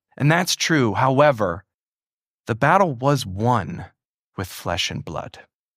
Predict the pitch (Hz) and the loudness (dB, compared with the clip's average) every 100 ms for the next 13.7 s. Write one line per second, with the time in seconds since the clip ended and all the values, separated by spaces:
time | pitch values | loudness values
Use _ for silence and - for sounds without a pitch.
0 | _ _ _ _ _ _ _ _ - - | _ _ _ _ _ _ _ _ -20 -12
1 | - 165 175 185 170 175 180 170 165 156 | 0 2 4 4 2 2 2 0 2 0
2 | 151 160 151 - 170 165 160 135 160 180 | 2 2 2 0 2 4 2 4 4 4
3 | 180 190 170 160 156 - 139 143 - - | 2 -4 -2 0 -2 0 2 2 0 -2
4 | 131 117 123 120 117 113 104 98 98 - | -4 0 0 0 0 0 -2 -4 -8 -8
5 | - - - 190 196 196 - - 190 196 | -10 -8 2 4 6 4 2 2 4 4
6 | 196 - 139 120 110 98 - - - 151 | 2 -2 -2 0 0 -2 -8 -20 -4 2
7 | 160 175 190 180 135 127 135 120 120 131 | 6 6 6 4 0 2 0 0 -2 0
8 | 147 156 147 - 135 131 127 127 127 - | 0 0 -2 -2 0 0 0 -2 -2 0
9 | 110 98 92 90 - _ - - 147 147 | 2 2 0 -8 -14 _ -20 -4 0 2
10 | 143 139 - 120 107 101 90 - - - | 2 0 -4 -6 -4 -4 -4 -8 -10 -12
11 | - - 101 95 - 92 - - - - | -14 -14 -10 -8 -10 -12 -16 -20 -20 -18
12 | - 165 147 175 185 185 185 - 170 - | -2 -2 2 2 4 2 0 -4 -6 -4
13 | 160 - 160 160 - 156 143 | -4 2 4 4 0 0 -2